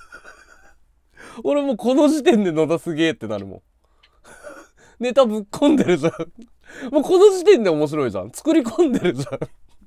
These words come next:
だからこれが差なんでしょ？プロ、プロ生主っていうか。俺は感動したよ。生主ってすげえって思ったよ。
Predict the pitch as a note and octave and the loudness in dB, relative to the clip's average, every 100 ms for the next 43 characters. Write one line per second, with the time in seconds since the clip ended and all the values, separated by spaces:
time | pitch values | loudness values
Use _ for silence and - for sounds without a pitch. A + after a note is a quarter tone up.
0 | - - - _ _ _ _ _ _ _ | -20 -20 -20 _ _ _ _ _ _ _
1 | _ _ _ _ - - - _ E4+ B3+ | _ _ _ _ -20 -20 -20 _ -4 -2
2 | D#3+ - C#4 E4+ F4+ D4+ E4 F4+ E4+ G#3 | -2 -2 -2 -2 -4 -2 -2 2 2 0
3 | A2+ A2+ B2 C3+ B2+ - _ - D3+ F3+ | -4 -8 -6 -6 -6 -10 _ -18 -8 -4
4 | F#3 F3+ F3 E3+ D#3 C3+ - - - - | -2 -2 -2 -2 -4 -6 -12 -20 -20 -2
5 | E3+ - A3+ - _ _ _ _ _ _ | -2 0 -6 -10 _ _ _ _ _ _
6 | _ A#3+ D#4+ B3 - _ D4 C#4+ D#4 - | _ -8 -6 -6 -12 _ -8 -2 0 -2
7 | - - _ - C#4 C#4+ D4 D#4 - C#4 | -4 -20 _ 0 0 2 0 0 0 0
8 | D4+ D4 - A3 A#3 D#4 D#4 C#4 C#4 B3+ | 0 -4 -4 -4 0 2 2 2 -2 -6
9 | C4+ C4 A3 G#3+ C4 A3+ D#3+ C#3 C#3 - | -8 -8 -6 -4 -4 -4 -4 -4 -6 -8
10 | G2+ - | -12 -12